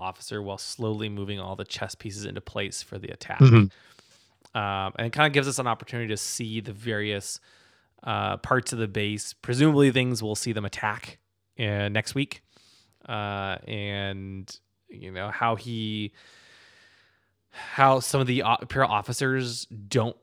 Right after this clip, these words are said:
Speaker 1: like the native, you know, the Donnies, right, from the, uh, the folks who live on the, on Aldhani. But,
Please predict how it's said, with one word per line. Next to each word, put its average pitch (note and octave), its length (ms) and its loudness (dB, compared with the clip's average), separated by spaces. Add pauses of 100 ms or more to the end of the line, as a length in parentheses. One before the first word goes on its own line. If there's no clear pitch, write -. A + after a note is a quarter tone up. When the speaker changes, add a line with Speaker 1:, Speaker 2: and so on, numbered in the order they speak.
(120)
Speaker 1:
like G#2+ 540 -6
the A#2 440 -4 (100)
native, A2 640 0
you A2 60 -8
know, G2+ 100 -4
the G2 100 -6
Donnies, A2+ 540 -2
right, A2 180 -4
from A2 140 -10
the, G#2+ 80 -6
uh, G#2 160 -6
the G#2+ 240 -12
folks - 260 -10
who A2+ 80 -6
live G#2 100 -4
on G#2 80 -4
the, G#2 60 -6
on G2+ 160 -6
Aldhani. G#2 600 -6
But, G2+ 320 -4